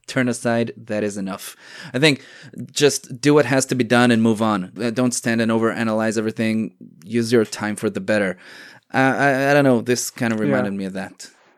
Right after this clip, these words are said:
Speaker 2: It, it reminds me that, that it says, um, "Stop discussing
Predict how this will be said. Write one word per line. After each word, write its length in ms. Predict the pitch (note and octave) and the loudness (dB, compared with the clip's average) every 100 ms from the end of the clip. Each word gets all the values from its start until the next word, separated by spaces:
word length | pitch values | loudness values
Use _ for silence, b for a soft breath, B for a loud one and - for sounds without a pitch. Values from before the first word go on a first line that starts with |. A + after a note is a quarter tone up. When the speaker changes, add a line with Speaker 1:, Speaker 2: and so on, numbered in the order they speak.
| b - | b -4
Speaker 2:
It, 260 | F3 F3 | -2 0
it 140 | F#3+ - | -2 -2
reminds 380 | D3+ D3+ D#3 C3+ | 2 4 4 2
me 140 | D3 | -2
that, 280 | C#3 C3+ C3+ | 0 0 -2
that 240 | D#3+ B2 A#2 | -4 -10 -10
it 80 | A2+ | -8
says, 400 | - B2+ A#2 B2+ | -4 -4 -2 -4
um, 460 | B2 A#2+ A#2 A2+ _ b b b b | -4 -4 -6 -8 _ b b b b
"Stop 320 | - E3+ D#3+ | -2 2 2
discussing 760 | D#3+ - - D#3 C#3 D3 C#3 | 0 -4 4 4 4 2 0